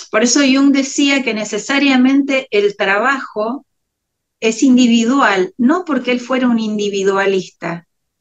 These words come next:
sino porque yo no puedo cambiar al otro, pero sí puedo trabajar sobre sí mismo, sobre mí misma. Y en este trabajar sobre mí misma, que es lo que él llama proceso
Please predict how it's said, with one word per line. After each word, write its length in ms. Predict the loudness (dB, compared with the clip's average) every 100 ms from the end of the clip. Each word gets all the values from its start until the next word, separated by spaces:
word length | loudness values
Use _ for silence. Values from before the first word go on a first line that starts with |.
| -20 _
sino 360 | -4 0 2 2
porque 200 | 0 2
yo 160 | 2
no 180 | 2 0
puedo 280 | 2 2 0
cambiar 340 | -2 -2 -2
al 140 | -2 -4
otro, 260 | -4 -4
pero 160 | -4 -4
sí 160 | -4
puedo 280 | -2 -2 -2
trabajar 440 | -2 -4 -4 -6 -4
sobre 300 | -4 -2 -4
sí 200 | -6 -4
mismo, 520 | -2 -2 -4 -8 -12 _
sobre 240 | -4 -2 -2
mí 160 | -2
misma. 480 | 0 0 0 -6 -8 _ -14 -14 -14 -4
Y 140 | 0 4
en 100 | 4
este 280 | 2 0
trabajar 420 | 0 0 0 0 -2
sobre 340 | 0 0 2
mí 180 | 4 4
misma, 580 | 2 0 -4 -6 -8 -10 -16 -6
que 300 | -4 -4 _ _ _ -10
es 140 | -4
lo 140 | -2 -2
que 140 | -2
él 60 | -2
llama 340 | -4 -4 -4
proceso 640 | -4 -4 -2 -2 0 -2